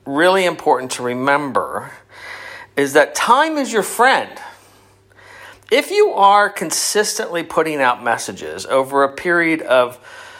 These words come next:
three months, six months, nine months, or a year, or multiple years,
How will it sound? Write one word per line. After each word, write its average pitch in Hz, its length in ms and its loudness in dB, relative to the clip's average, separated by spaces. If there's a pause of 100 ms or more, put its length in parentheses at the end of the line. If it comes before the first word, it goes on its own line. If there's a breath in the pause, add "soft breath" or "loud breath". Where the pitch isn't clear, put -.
(120 loud breath)
three 202 540 0
months, 131 420 2
six - 420 -2
months, 131 340 0
nine 147 300 2
months, 131 320 -2
or 131 260 0
a 123 140 -4
year, 160 1040 2 (800 loud breath)
or 151 160 4
multiple 175 460 2
years, 110 360 0